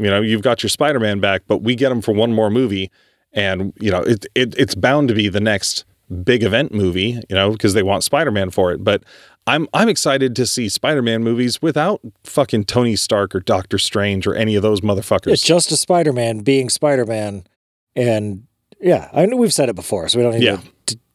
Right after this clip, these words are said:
Speaker 2: tread
Speaker 1: No.
Speaker 2: too much over it, but I mean
Speaker 1: Glock, damn it.
Speaker 2: Yeah, r-, but, yes, I want to see a good, independent,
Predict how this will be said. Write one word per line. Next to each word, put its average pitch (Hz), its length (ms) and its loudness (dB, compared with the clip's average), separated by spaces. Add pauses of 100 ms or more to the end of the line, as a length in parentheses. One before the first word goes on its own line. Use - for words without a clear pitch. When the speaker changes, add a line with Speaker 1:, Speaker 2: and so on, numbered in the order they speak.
(120)
Speaker 2:
tread 151 320 2
Speaker 1:
No. 226 120 0
Speaker 2:
too 190 100 4
much 123 160 2
over 117 140 2
it, - 60 4
but 139 120 0
I - 20 -2
mean 135 220 -2
Speaker 1:
Glock, 160 360 2
damn 175 220 2
it. 202 160 -2 (320)
Speaker 2:
Yeah, 165 260 -2 (200)
r-, 170 80 -2
but, 127 300 2 (680)
yes, - 420 0
I 117 100 0
want 131 240 2
to 120 80 -4
see 113 520 0 (560)
a 120 100 -2
good, 110 220 2
independent, 104 600 -2